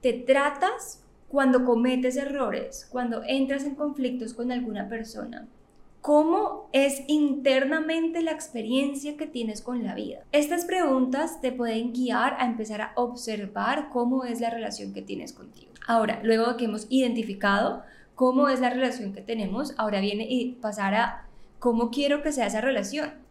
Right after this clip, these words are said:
Resulta que si llevas años y décadas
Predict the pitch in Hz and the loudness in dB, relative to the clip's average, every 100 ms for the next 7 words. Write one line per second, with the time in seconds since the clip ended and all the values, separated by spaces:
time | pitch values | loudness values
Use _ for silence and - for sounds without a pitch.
0 | _ _ _ _ - 269 294 285 349 349 | _ _ _ _ 0 2 4 2 2 0
1 | 277 240 226 233 - 277 269 269 269 233 | 0 2 2 2 0 2 2 0 -4 -4
2 | 202 214 226 202 175 247 - - | -2 -2 0 2 2 0 -4 -12